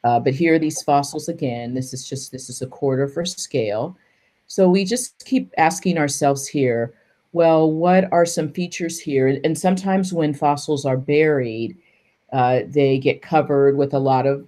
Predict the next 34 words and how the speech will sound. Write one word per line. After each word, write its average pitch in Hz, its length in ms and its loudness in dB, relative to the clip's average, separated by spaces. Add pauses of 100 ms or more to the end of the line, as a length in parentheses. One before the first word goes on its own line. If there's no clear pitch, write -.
sand 139 600 -2
and 139 100 0
other 135 200 2
material. 131 840 0 (520)
And 139 220 0
so 139 140 2
sometimes 180 560 0
we 147 100 0
can't 143 340 -2
see - 300 -6 (120)
all 185 400 4
the 156 120 0
features 127 840 -4 (380)
that 147 140 -4 (120)
we 143 120 0
would 131 160 0
normally 165 500 4
see, - 480 -12 (320)
say 139 260 0
in 127 100 0
a 123 60 -4
sand 139 380 0
dollar, 110 600 -4 (400)
because, 139 280 -2
you 139 80 -2
know, 120 80 -2
this 131 180 -8
has 127 120 -10
been 117 460 -2
buried 127 400 2
for 120 100 -6
some 123 240 -4
time. 165 460 -2
But, 147 260 2